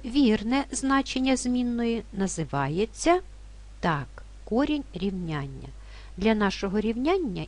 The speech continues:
х відняти дванадцять дорівнює п'ятдесят шість. Значення змінної шістдесят вісім перетворює рівняння на правильну рівність. Шістдесят вісім відняти дванадцять дорівнює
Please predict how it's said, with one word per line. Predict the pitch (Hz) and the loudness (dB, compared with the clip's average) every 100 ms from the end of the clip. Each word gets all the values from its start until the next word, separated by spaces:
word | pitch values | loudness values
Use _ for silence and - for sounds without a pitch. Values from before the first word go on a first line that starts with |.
| - | -4
х | 208 - 196 | -4 -2 -2
відняти | 202 202 190 - 196 | -2 0 0 0 0
дванадцять | 190 214 202 165 - - 180 | 2 2 2 0 -2 -8 -2
дорівнює | 220 196 180 180 185 | 0 2 0 -2 -2
п'ятдесят | - 180 196 - 202 - | -4 -4 -2 -2 -4 -4
шість. | - 147 131 - - - - - - | -6 -8 -10 -14 -18 -16 -16 -14 -6
Значення | 208 196 175 - 180 180 | 2 4 4 -2 -2 0
змінної | 175 233 359 277 165 139 - | 0 -2 0 0 -2 -4 -6
шістдесят | 196 175 190 - 202 - 175 | -4 -4 -4 0 -2 -2 -6
вісім | 135 - - 143 - - - - | -8 -6 -6 -6 -10 -16 -6 2
перетворює | 226 226 214 220 214 196 190 | 4 4 2 2 2 4 2
рівняння | 196 196 202 269 320 320 | 0 -2 -2 -2 0 0
на | 311 302 | 0 -2
правильну | - 269 269 277 269 285 | 2 2 4 2 0 0
рівність. | 285 185 156 127 135 139 - - | 0 -2 -4 -8 -10 -10 -12 -8
Шістдесят | - 185 170 175 190 180 180 | -4 -4 -4 -2 0 0 0
вісім | 185 160 - 156 | -4 -4 -4 -4
відняти | 160 151 156 139 - | -4 -4 -4 -6 -6
дванадцять | 143 151 170 262 359 - 170 - | -6 -4 0 0 0 -4 -4 -2
дорівнює | 170 175 262 269 156 | -4 -2 -2 -4 -6